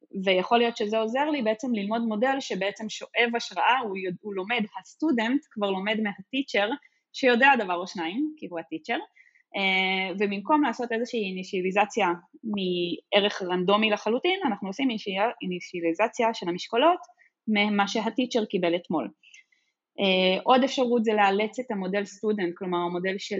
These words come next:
היום, אה, ללמוד על, אה, בעצם ליצור פרדיקציות שהן לא רחוקות מדי מהמודל של אתמול. עכשיו, כל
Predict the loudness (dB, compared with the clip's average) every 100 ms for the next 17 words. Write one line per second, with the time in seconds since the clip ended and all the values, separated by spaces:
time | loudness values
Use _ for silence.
0 | -4 -4 -2 -2 -2 -2 -6 -8 _ -6
1 | -2 2 4 4 4 2 2 0 2 0
2 | 2 2 2 0 0 -2 -4 -2 -2 0
3 | -4 -4 -10 -2 0 2 0 -4 -4 0
4 | 0 0 -4 -2 -4 -2 0 0 0 -4
5 | -6 -6 -4 0 2 4 2 -4 _ _
6 | _ -4 0 2 2 0 0 -4 -4 0
7 | 2 4 0 -6 _ _ _ _ -8 -2
8 | 2 2 0 -4 0 2